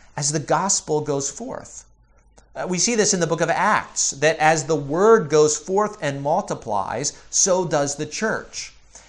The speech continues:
Acts chapter six, verse seven says, "And the word of God continued to increase,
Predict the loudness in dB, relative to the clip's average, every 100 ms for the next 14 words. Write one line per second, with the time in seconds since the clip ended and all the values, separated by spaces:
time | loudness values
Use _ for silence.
0 | -4 0 0 -2 -2 -2 -2 -2 -2 -2
1 | -4 -4 -2 2 2 2 -2 -2 -2 -6
2 | -14 -4 0 0 4 4 4 4 4 4
3 | 2 -4 -4 -4 -2 -4 -4 -4 -6 -14
4 | -4 0 2 0 -4 -8 -8 -4 -2 0
5 | -2